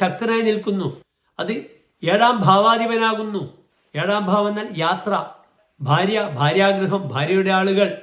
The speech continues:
ഇതൊക്കെ ചിന്തിക്കേണ്ടുന്ന ഭാവമാകുന്നു ഏഴാം ഭാവം. ആ സൂര്യനാണ് രണ്ടാം ഭാവത്തിൽ നിൽക്കുന്നത്. അതിനാൽ രണ്ടാം ഭാവത്തിൽ സൂര്യൻ നിൽക്കുമ്പോൾ നല്ല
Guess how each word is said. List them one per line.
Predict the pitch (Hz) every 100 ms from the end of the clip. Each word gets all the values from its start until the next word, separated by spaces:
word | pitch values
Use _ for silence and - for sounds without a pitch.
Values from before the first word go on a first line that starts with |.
| -
ഇതൊക്കെ | 151 220 262 202
ചിന്തിക്കേണ്ടുന്ന | 240 226 202 214 214 208 208 - - _ -
ഭാവമാകുന്നു | 147 208 202 196 190 190 165
ഏഴാം | 156 156 143
ഭാവം. | 127 - - - _ -
ആ | 240 269
സൂര്യനാണ് | 214 214 220 208 202 202
രണ്ടാം | 165 180 202
ഭാവത്തിൽ | 170 190 196 165
നിൽക്കുന്നത്. | 143 147 135 110 127 _ _ -
അതിനാൽ | 156 196 214 - _ _ -
രണ്ടാം | 151 180 208
ഭാവത്തിൽ | 190 208 220 208 - _ _ _ _ _ 208 143
സൂര്യൻ | 190 226 226
നിൽക്കുമ്പോൾ | 220 208 220 208 214 165 - - _ - 208
നല്ല | 233